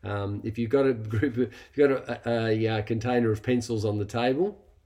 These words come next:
and you ask them to, there's a good chance that one person on that table will have all the pencils and someone else will have none. <laughs> And that's just how it operates. And you've got to accommodate for all of that.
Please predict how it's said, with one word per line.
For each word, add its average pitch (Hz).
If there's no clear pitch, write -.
and 107
you 107
ask 110
them 110
to, 107
there's 127
a 131
good 143
chance 135
that 131
one 139
person 139
on 131
that 135
table 139
will 139
have 151
all 214
the 156
pencils -
and 117
someone 123
else 123
will 127
have 143
none. 95
<laughs> -
And 139
that's -
just -
how 139
it 139
operates. 110
And 120
you've 123
got 127
to 131
accommodate 123
for 113
all 101
of 104
that. 95